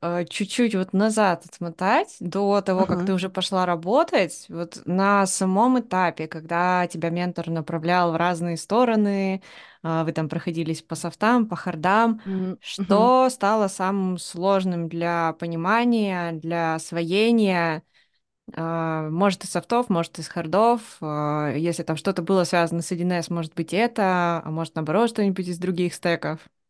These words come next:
Speaker 2: А, один эски там вообще не было, мы тогда не концентрировались на один эс, мы рассматривали просто профессию как явление. Вот самым сложным, обо что я сломалась и долго думала, что я совсем тупенькая и никогда с этим не разберусь,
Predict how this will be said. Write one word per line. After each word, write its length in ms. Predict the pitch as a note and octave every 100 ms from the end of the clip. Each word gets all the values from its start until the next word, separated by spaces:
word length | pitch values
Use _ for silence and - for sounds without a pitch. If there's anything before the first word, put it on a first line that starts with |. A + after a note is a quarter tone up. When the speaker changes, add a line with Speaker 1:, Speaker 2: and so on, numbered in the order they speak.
| _ _
Speaker 2:
А, 160 | G3 F#3
один 300 | F3+ G3 A3+
эски 180 | A3 -
там 200 | - F3
вообще 380 | F#3 F3+ - D#4+
не 160 | D#4+ D4
было, 240 | A#3+ A#3
мы 140 | A3 G#3
тогда 320 | G#3 F#3+ F#3
не 300 | F#3 G3 G3+
концентрировались 960 | F#3 F3+ F#3 E3+ F#3 F3 D#3+ D3+ D3 -
на 100 | D#3+
один 240 | D#3+ F#3+ C#4
эс, 180 | F#4+
мы 100 | G#3+
рассматривали 520 | F3 - A3 A#3+ G3 E3
просто 420 | F3 F3 - E3
профессию 640 | - E3+ - E3+ - E3+
как 200 | E3 E3
явление. 440 | - F3+ E3+ D#3 D3
Вот 180 | E3 -
самым 360 | G#3+ G3+ F#3
сложным, 520 | - A3+ D4+ D4 G#3
обо 200 | F3+ E3+
что 180 | F3 -
я 160 | F3 E3
сломалась 580 | - F3 F3+ E3+ D#3 F3+
и 40 |
долго 480 | E3 F3 E3+ D#3+ D#3 _ - - -
думала, 400 | E3+ E3 D#3 D#3+
что 180 | - E3+
я 160 | E3 D#3+
совсем 380 | E3+ - E3+
тупенькая 520 | D#3 E3+ E3 D#3+ - D#3
и 40 |
никогда 380 | D#3 E3+ E3 D#3
с 80 | D#3
этим 280 | D#3 D3+
не 100 | D#3
разберусь, 640 | D#3+ D#3+ E3 F3 C#4+ -